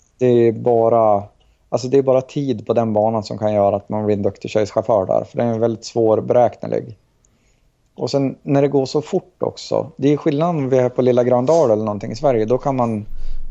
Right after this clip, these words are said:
ja, ja, ja, men jag håller i lite grann för jag vet ungefär vart vi är. Men man flyttar bilen så fort, eftersom att det går stömt på fyran.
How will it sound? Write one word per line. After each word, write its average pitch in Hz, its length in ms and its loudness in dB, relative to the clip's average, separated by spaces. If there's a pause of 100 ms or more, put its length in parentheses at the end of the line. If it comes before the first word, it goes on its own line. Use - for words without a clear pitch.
(120)
ja, 123 160 4
ja, 87 240 0
ja, 110 100 2
men 113 80 0
jag 110 100 4
håller 117 180 0
i 120 120 0
lite 107 200 -2
grann 101 280 -4
för 123 80 2
jag 117 40 2
vet 113 180 0
ungefär 113 360 -2
vart - 260 -8
vi - 40 -4
är. 101 100 -2
Men 117 180 -4
man 131 120 0
flyttar 147 400 -8
bilen 147 360 -4
så 104 120 -10
fort, - 420 -6 (800)
eftersom 117 360 -4
att 110 100 -2
det 127 60 0
går 139 200 2
stömt 101 460 -2
på 95 100 -8
fyran. 101 440 -2